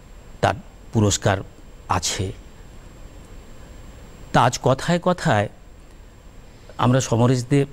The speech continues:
সমরেশ দার কাছ থেকে জেনে নেব যে বেতার নাটকের প্রযোজনা, বেতার নাটকে অভিনয়, বেতার নাটকের সম্পাদনা, এই সব সম্পর্কে। তা তার আগে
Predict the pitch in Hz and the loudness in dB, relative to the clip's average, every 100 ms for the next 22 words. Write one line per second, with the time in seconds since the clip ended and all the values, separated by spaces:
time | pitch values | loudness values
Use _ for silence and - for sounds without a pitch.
0 | - - 113 117 120 - - - - 156 | -6 0 4 4 2 -4 -14 -20 -16 -2
1 | 120 120 135 120 - 127 127 98 101 107 | 0 2 0 -2 -4 0 2 4 4 4
2 | 113 98 107 - - - - - - - | 4 2 0 -8 -20 -20 -20 -20 -20 -18
3 | - 98 92 107 127 117 117 113 113 117 | -4 0 2 2 2 2 2 0 0 -2
4 | 104 104 104 98 110 107 110 120 - - | 0 0 0 2 4 4 0 -4 -18 -20
5 | - - - 87 101 117 113 110 101 104 | -20 -20 -10 0 2 2 2 2 0 0
6 | 107 95 87 107 104 101 113 - - - | 2 2 4 4 6 4 0 -8 -20 -20
7 | - - - 90 104 117 113 110 101 107 | -20 -20 -10 0 2 4 4 2 0 0
8 | 107 92 101 98 101 107 104 101 101 104 | -2 -2 0 0 2 2 4 4 2 0
9 | - - - - - - - - - 180 | -10 -18 -20 -20 -20 -20 -20 -16 0 2
10 | 160 185 - - 92 90 82 - - 87 | 2 -2 -2 0 0 0 -2 -6 -10 -12
11 | - - - - - - - - - - | -14 -20 -20 -20 -18 -18 -18 -18 -20 -18
12 | - - - - - - - - - - | -18 -18 -18 -16 -16 -16 -18 -18 -18 -18
13 | - - - - - 196 - 135 143 165 | -18 -18 -18 -18 -4 -2 2 4 6 4
14 | 165 180 143 | 2 2 0